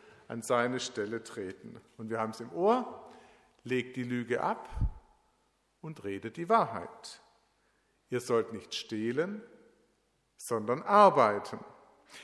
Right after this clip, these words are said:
Ihr sollt nicht böse und dumm schwätzen, sondern Gutes reden. Füllt euch statt mit Zorn und Bitterkeit, Geschrei und Lästerung und Bosheit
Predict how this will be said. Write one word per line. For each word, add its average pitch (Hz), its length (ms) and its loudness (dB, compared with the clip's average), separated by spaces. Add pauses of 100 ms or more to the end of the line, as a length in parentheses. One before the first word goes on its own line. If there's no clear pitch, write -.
Ihr 147 100 6
sollt 170 300 10
nicht - 240 -4
böse 170 440 4
und 147 240 0
dumm 165 180 0
schwätzen, 220 680 0
sondern 185 680 4 (960)
Gutes 156 720 0
reden. 113 600 -4 (1000)
Füllt 170 280 0
euch 123 200 2
statt 165 280 0
mit 117 260 -6 (520)
Zorn 165 520 4
und 117 320 -6
Bitterkeit, 151 680 0
Geschrei 131 480 -2
und 123 140 -2
Lästerung 127 540 -2
und 110 160 -6
Bosheit 131 560 -4